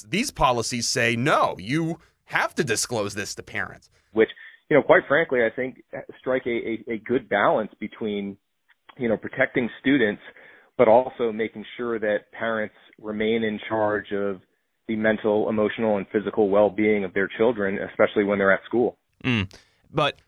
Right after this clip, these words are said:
Speaker 3: the student gets, I guess, a little bit less say here, 'cause before, just to clarify, students could have changed their names and pronouns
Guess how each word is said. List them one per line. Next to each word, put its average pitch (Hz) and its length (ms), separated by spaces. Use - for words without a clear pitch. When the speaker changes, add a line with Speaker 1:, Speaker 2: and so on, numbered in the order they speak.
Speaker 3:
the 123 100
student 196 580
gets, - 440
I 135 120
guess, 147 220
a 123 120
little 151 180
bit 147 140
less 156 340
say 107 420
here, 98 280
'cause 127 160
before, 143 520
just - 120
to - 80
clarify, 139 540
students 143 440
could 175 340
have 117 260
changed 127 340
their 113 80
names 107 300
and 107 280
pronouns 110 760